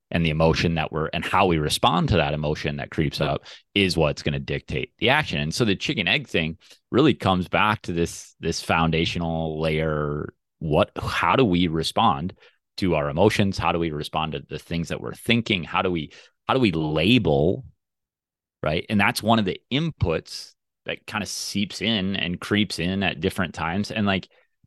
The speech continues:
we have to understand what our foundation even is.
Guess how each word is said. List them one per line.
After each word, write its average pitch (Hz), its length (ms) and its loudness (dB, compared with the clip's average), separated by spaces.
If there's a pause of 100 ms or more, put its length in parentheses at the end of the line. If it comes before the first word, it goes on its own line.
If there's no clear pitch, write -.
(760)
we 113 180 4
have 113 360 2
to - 120 -2
understand 92 720 -2
what 80 220 2
our 82 280 4
foundation 90 640 -2
even 87 240 -2
is. - 540 -4